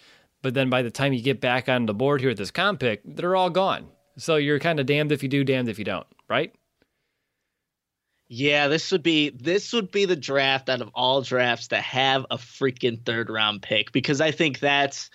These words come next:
Speaker 2: you know what, I, I think of Jeremy Chinn, that's maybe where you could peg him at. But if you wanted to get one of those, those quarterbacks that are not the Justin Herberts, Jordan Lo-, like, you know, the upper echelon guys that are projected to go higher up,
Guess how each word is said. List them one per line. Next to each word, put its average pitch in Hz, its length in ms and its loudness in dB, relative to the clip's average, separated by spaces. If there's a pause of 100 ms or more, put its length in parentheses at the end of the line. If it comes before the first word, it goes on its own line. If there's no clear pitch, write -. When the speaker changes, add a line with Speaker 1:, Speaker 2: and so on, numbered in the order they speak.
(580)
Speaker 2:
you 208 180 2
know 220 140 2
what, 247 160 -2
I, 165 120 2
I 175 60 0
think 196 200 0
of 147 80 0
Jeremy 175 360 0
Chinn, 196 460 -2 (160)
that's 185 260 0
maybe 220 280 0
where 185 140 2
you 139 200 -2
could 143 180 -4
peg 131 240 -2
him 202 220 0
at. 226 260 0
But 156 160 2
if 131 140 -2
you 156 80 0
wanted 160 280 2
to 196 60 -2
get 185 160 0
one 165 140 2
of 160 60 0
those, 143 300 2 (280)
those 165 180 0
quarterbacks 175 520 0
that 156 100 2
are 135 100 2
not 143 200 0
the 139 80 -6
Justin 131 340 -2
Herberts, 147 400 -2
Jordan 120 240 -2
Lo-, 139 180 2
like, 139 240 0
you 143 260 0
know, 120 180 2
the 127 120 -2
upper 151 240 0
echelon 165 520 0
guys 165 280 2
that 135 100 2
are 127 80 0
projected 135 420 -4
to 131 80 2
go 131 180 2
higher 135 340 2
up, 165 240 0